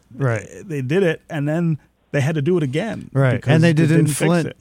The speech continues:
Speaker 1: in the
Speaker 2: Right.
Speaker 1: early two thousands. In fact, some of the people involved in Flint were involved again in two thousand twelve. And, yeah, I, I think it's interesting. I, you know,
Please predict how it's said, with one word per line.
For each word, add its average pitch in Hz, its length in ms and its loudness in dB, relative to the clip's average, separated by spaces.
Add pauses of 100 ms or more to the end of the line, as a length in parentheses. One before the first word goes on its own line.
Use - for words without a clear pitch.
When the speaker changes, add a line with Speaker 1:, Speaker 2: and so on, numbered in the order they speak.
Speaker 1:
in 139 160 2
the 135 60 2
Speaker 2:
Right. 139 100 2
Speaker 1:
early 127 160 0
two 127 180 -4
thousands. 131 560 0
In 127 60 -2
fact, 135 220 -2
some 147 160 2
of 139 60 2
the 135 80 2
people 139 360 2
involved 123 500 0
in 135 280 -4
Flint 135 280 -2
were 123 140 -4
involved 120 360 -2
again 131 280 2
in 123 120 0
two 120 140 -6
thousand 113 400 -4
twelve. 139 420 0 (540)
And, 156 240 0
yeah, 190 220 4
I, 180 180 2
I 175 80 2
think 214 220 0
it's 180 160 -2
interesting. 151 480 0
I, 139 220 0
you 170 140 -2
know, 143 340 4